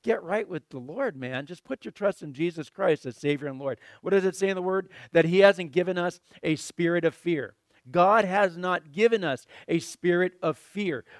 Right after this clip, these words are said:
but of power and of love and of a sound mind. Power and love and of a sound mind. Look, the fear that we have, the only fear that we need to have is the fear of the Lord.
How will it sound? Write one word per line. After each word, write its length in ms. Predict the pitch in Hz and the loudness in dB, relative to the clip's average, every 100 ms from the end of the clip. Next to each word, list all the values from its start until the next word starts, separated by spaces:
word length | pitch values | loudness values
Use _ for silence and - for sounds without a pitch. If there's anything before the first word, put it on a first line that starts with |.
| - | 0
but 140 | 165 | 2
of 180 | 151 _ | 2 _
power 560 | - 151 160 180 214 _ _ | -4 2 4 2 -2 _ _
and 160 | - 147 | -8 -6
of 100 | 123 | -6
love 460 | 135 151 160 190 _ - | 0 4 6 4 _ -6
and 120 | 147 | -4
of 120 | 147 139 | -2 -4
a 40 | |
sound 460 | - 151 147 147 156 | -10 -6 -4 -4 -8
mind. 360 | 185 180 107 _ _ _ _ _ _ _ _ _ _ | -8 -10 -14 _ _ _ _ _ _ _ _ _ _
Power 520 | - 180 190 214 247 - _ | -8 -2 0 0 -4 -12 _
and 220 | 151 143 143 | -10 -6 0
love 320 | 160 175 - | 2 2 -2
and 140 | 151 | -8
of 100 | 151 | -6
a 60 | 135 | -8
sound 260 | - 160 156 | -8 -8 -4
mind. 160 | 131 - - | -6 -8 -8
Look, 200 | 175 160 _ - | -2 -2 _ -12
the 100 | 135 | -12
fear 300 | - 175 190 | -8 -2 -2
that 120 | 202 | 0
we 140 | 196 190 | 0 4
have, 260 | 190 196 | 4 4
the 80 | 175 | 0
only 160 | 190 185 | -6 -6
fear 240 | - 196 | -4 -2
that 100 | 175 | -2
we 160 | 160 185 | -6 -6
need 160 | 180 | -2
to 60 | 170 | 2
have 200 | 170 156 | 2 2
is 100 | 127 | -4
the 100 | 127 | -8
fear 320 | _ 156 156 | _ -6 -6
of 60 | 135 | -6
the 60 | |
Lord. 360 | 123 113 107 | -8 -12 -16